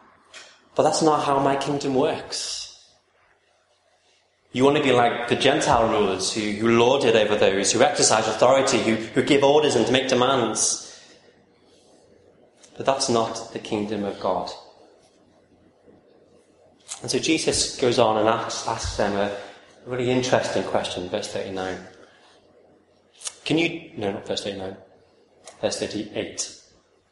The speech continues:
"Can you drink the cup I drink, or be baptized with the baptism I am baptized with?"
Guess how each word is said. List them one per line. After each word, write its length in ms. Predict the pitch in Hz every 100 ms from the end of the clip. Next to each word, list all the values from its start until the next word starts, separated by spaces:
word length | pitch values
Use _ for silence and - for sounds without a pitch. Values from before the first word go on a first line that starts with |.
| _ _ _ _ - -
"Can 140 | 165
you 160 | 165 -
drink 640 | 123 135 - - - -
the 100 | 131
cup 540 | - - - - - -
I 200 | 127 139
drink, 280 | 156 180 185 - - - _ _ _ _
or 120 | 127 120
be 120 | 139
baptized 840 | 151 139 - 156 143 147 160 160 131
with 80 |
the 60 | 120
baptism 880 | 139 135 - 131 127 117 117 117 -
I 180 | 123 135
am 140 | 151
baptized 540 | 151 147 - 151 151 156
with?" 320 | 151 -